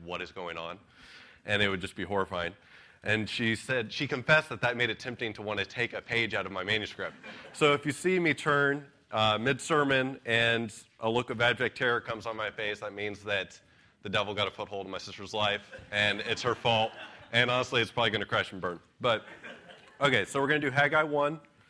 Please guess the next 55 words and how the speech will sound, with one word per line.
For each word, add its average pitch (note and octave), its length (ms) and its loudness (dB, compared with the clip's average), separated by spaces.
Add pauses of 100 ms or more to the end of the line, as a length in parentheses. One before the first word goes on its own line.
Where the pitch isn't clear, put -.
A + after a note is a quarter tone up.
(320)
It's - 100 -20
fifteen C#3+ 340 -6
verses C3+ 360 -2
in C3+ 60 -8
the B2+ 60 -8
first C#3 240 -8
chapter. C#3 460 -4 (920)
Uh, - 80 -4
I'm A#2+ 140 6
gonna B2 120 0
be C3+ 120 2
reading B2+ 280 2
from B2 200 -8
the A2+ 60 -4
C B2+ 280 -2
S B2 180 0
B. A#2 400 -2 (320)
Uh, F#2 400 0 (440)
at A2 80 -6
my B2+ 100 4
church, F3 320 -6
we A#2+ 60 -4
usually A#2 200 -8
stand G#2 300 -6
for A#2+ 80 -10
the G#2 80 -8
reading G#2+ 200 -6
of F#2+ 80 -12
God's G2+ 280 -6
word, G2+ 240 -6
so - 80 -14
if F#2+ 120 -10
you G2+ 60 -8
guys F#2+ 240 0
are F#2+ 140 -6
able, G2 440 -6 (600)
uh, E2+ 300 -6
and F2+ 180 -8
willing, G2 260 -4
I'd F#2+ 120 0
invite F#2 240 -4
you G2 60 -10
to F2+ 60 -12
stand F#2+ 460 -6 (320)
for - 80 -14
the F#2+ 100 -6
reading G2 220 -2
of E2+ 80 -8
God's F2+ 320 -2
word, F2+ 320 -4
and E2 80 -10 (300)
I'll F#2+ 120 -4
conclude G2+ 600 -2
and F2+ 100 -10
say, F#2 420 -2